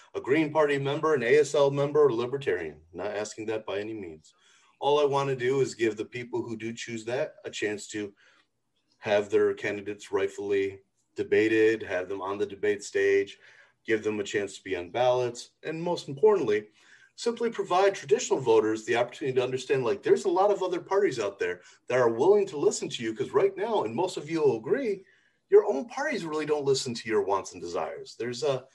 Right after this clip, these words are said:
numerous studies out there, uh, that, <laughs> that show by evidence that the own party constituents rarely have their own views supported within thirty percent by their elected officials.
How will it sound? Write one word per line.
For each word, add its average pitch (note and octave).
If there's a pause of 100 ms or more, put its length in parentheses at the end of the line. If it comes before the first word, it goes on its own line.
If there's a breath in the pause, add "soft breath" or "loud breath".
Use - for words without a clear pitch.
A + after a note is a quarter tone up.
(280 soft breath)
numerous G#3
studies G#3
out G2+
there, E2+ (220)
uh, F#2+
that, G#2+
<laughs> - (160 soft breath)
that -
show E3+
by D#3
evidence A#2
that G#2+
the A2+
own E3
party E3
constituents - (340 soft breath)
rarely F#3+
have F#3
their E3+
own E3+
views F#3
supported F3+
within D3
thirty A3+
percent A3+
by A#2
their A2
elected F2
officials. -